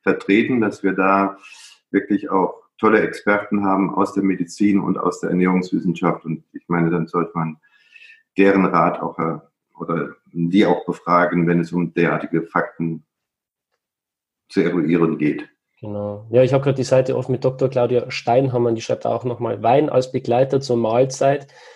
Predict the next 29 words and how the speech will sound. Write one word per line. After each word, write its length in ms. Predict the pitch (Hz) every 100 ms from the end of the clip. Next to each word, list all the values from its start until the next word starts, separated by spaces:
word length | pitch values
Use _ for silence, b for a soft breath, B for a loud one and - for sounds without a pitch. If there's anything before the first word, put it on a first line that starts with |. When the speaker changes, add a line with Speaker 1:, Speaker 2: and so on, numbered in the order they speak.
| B
Speaker 2:
mindestens 480 | - 143 143 143 135
gleiche 340 | 135 127 127 131
Menge 260 | 123 120
Wasser 280 | 117 131 139
dazu 320 | 127 - 131
und 100 | 120
langsam 500 | 110 113 127 120 113
trinken. 460 | 107 107 107 110 104 _ _ _ -
Eine 180 | 120 120
gesunde 380 | 127 160 165
erwachsene 480 | 147 120 127 - 123
Frau 580 | 117 117 117 131 151 - -
kann 120 | 123
nach 120 | 120
den 180 | - 117
Leitlinien 920 | 110 120 135 135 135 139 139 143 139
des 180 | 120 -
Programmes 680 | 113 - 117 117 117 - 117
Wine 260 | 117 127 123
in 60 |
Moderation 800 | 117 113 110 113 127 - 139 135 B B B
bis 160 | 151 -
zu 120 | 147
zwanzig 560 | - 139 135 - 135 -
Gramm 260 | 127 120
Alkohol 640 | 110 113 - 113 113 113 - _ _ -
am 160 | 113 107
Tag 300 | 113 120 -
trinken.“ 440 | 110 104 -